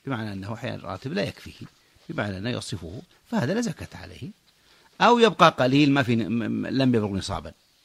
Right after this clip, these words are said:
يب-، يب-، يب-، يب-، يبقى شيء قليل، آه، لا يبلغ نصابًا، فإن هذا لا زكاة فيه. إنما الزكاة على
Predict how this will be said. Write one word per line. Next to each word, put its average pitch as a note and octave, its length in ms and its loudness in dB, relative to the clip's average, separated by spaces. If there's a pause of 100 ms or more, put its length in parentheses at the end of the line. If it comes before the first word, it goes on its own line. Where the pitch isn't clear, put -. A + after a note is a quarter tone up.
(140)
يب-، G#2+ 160 -6
يب-، G2+ 640 -6
يب-، G#2+ 420 -4
يب-، A2 360 -6
يبقى A#2+ 340 -6
شيء G#2+ 240 -6
قليل، G2+ 340 -4 (400)
آه، C3+ 180 -2
لا B2 220 2
يبلغ G2 160 -6
نصابًا، A2+ 200 -6
فإن A#3+ 220 -2
هذا A#2 220 0
لا F3 100 0
زكاة G2+ 240 -6
فيه. D#2+ 360 -18 (520)
إنما G#3 300 4
الزكاة C#3 440 -2
على D#3+ 600 -6